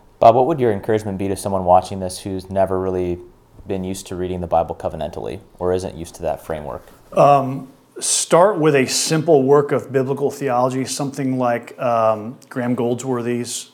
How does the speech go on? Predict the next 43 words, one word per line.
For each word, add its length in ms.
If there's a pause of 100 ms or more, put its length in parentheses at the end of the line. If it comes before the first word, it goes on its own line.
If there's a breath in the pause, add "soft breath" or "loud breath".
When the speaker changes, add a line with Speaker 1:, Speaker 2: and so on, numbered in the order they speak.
Speaker 2:
uh, 200
The 100
Unfolding 480
Story, 720
or, 300
uh, 260
I 20
can't 140
remember 220
the 40
name 220
of 100
all 100
his 160
books, 280
but 100
he's 240
really 220
great 200
on 120
this, 180
Geerhardus 540
Vos, 500 (480 loud breath)
a 80
book 280
by 260
O. 100
Palmer 340
Robertson 600
called 280
The 60
Christ 380
of 120
the 40
Covenants. 600 (340 loud breath)
Any 220
simple 340
book 260
that 120
will 100
just 320
give 240
you 320